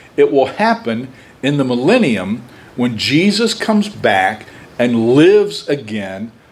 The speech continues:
on this earth. Revelation twenty-one three,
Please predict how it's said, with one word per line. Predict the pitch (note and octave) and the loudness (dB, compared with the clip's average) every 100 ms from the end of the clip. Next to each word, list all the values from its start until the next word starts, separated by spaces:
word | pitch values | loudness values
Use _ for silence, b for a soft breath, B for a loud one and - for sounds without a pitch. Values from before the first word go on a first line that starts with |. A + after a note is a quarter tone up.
| b - | b -2
on | A2 A2 | -2 0
this | A#2 D3 | 0 4
earth. | B2+ E2 - - - - - - - - - - - - | 2 2 -6 -20 -20 -20 -20 -20 -20 -20 -20 -20 -20 -2
Revelation | B2 B2 A#2 A#2+ A#2 A#2+ | 2 4 4 4 2 -4
twenty-one | - A#2+ C3 C3+ | -2 0 0 -2
three, | C#3 E3+ D#3+ - | 0 0 0 -2